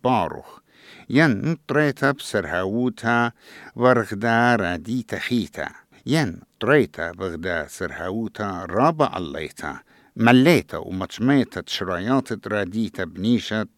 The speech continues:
آه، طريانة خيني يوي أرخا قطريانة باري.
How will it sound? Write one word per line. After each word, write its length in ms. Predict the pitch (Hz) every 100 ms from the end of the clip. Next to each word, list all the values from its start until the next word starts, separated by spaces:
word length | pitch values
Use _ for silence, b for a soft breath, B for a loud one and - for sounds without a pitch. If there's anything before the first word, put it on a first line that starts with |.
| 117
آه، 280 | 104 101 - B B B -
طريانة 640 | 160 156 165 113 80 87
خيني 760 | 82 - 120 104 101 101 95 92
يوي 380 | 113 101 90 -
أرخا 520 | 110 98 - 90 85 -
قطريانة 800 | 107 - 95 85 95 85 76 69 -
باري. 520 | 67 67 101 92 -